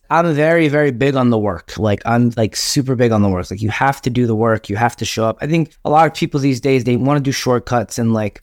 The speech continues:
you know, I talked to this, about this last time, is that, like,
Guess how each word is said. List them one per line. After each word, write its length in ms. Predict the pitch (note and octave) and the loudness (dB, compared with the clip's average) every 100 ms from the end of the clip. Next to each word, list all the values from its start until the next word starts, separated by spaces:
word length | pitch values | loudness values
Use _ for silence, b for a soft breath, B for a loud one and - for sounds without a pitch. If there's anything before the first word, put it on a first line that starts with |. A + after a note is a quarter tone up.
| - | -2
you 80 | D3 | 0
know, 80 | |
I 60 | C#3+ | 2
talked 180 | E3 D3 | -2 -2
to 80 | D#3 | -2
this, 320 | C#3 D3 - | 0 -2 0
about 240 | B2+ C3 | 0 0
this 180 | B2 - | -2 -2
last 280 | A#2+ A#2+ - | 0 0 0
time, 200 | A#2 G#2+ | 0 0
is 100 | G#2 | 0
that, 140 | A2+ | -2
like, 280 | G#2 G2+ | 0 -4